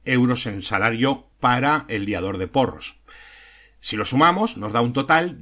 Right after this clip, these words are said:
de doscientos diez mil quinientos noventa y cinco euros anuales que se gasta Snoop Dogg en fumar porros. Vale. Y ahora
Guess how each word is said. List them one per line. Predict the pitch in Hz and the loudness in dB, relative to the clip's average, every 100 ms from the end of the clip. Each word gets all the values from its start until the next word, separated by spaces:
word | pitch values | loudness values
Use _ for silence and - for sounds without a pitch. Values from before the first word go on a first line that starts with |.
| 110 | -2
de | 160 170 | 0 0
doscientos | 143 170 - 220 208 - | 0 0 2 0 0 0
diez | 147 135 | 0 0
mil | 156 165 - | 0 0 -2
quinientos | - 131 147 147 156 135 | -2 2 2 2 0 0
noventa | 127 113 107 - | 2 0 0 -4
y | 101 | -4
cinco | 98 - 147 147 - 151 135 - _ | -6 -6 -2 -2 -4 -8 -10 -14 _
euros | 135 139 139 139 - | 2 2 2 0 -4
anuales | 120 107 104 123 117 127 - - - - - - - _ _ _ | -6 -4 0 2 0 -4 -8 -14 -20 -20 -20 -20 -20 _ _ _
que | 170 | 0
se | - 160 | 2 2
gasta | 139 - 143 110 | 0 2 0 0
Snoop | 107 139 139 | 0 2 2
Dogg | 120 123 - | 0 -2 -2
en | 135 127 | -6 -4
fumar | 127 113 117 - | -2 -2 -2 -4
porros. | 82 - - - - _ - | -12 -12 -16 -18 -20 _ -4
Vale. | 104 - _ - - - - - _ | -4 -4 _ -20 -20 -20 -20 -20 _
Y | 139 | 0
ahora | 143 160 175 - | 4 6 4 0